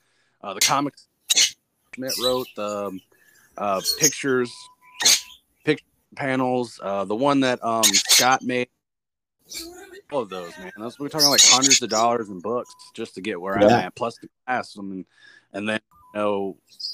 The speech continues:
Speaker 1: uh, building relationships or, like, taking other classes or, you know, buying someone's Substack just to get a script here and there.
Speaker 2: Right.
Speaker 1: Like, uh, like, uh,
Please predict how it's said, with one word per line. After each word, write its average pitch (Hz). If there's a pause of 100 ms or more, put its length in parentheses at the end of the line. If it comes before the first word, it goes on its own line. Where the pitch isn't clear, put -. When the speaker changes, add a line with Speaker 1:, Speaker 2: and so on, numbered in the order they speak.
Speaker 1:
uh, 98
building 110
relationships 98
or, 90
like, 90
taking 107
other 107
classes -
or, 85
you 92
know, 87 (140)
buying 104 (300)
someone's 104 (100)
Substack 101
just 175
to 107
get 98
a 90
script -
here 101
and 87
there. 85 (600)
Speaker 2:
Right. 104
Speaker 1:
Like, -
uh, - (500)
like, 92
uh, 85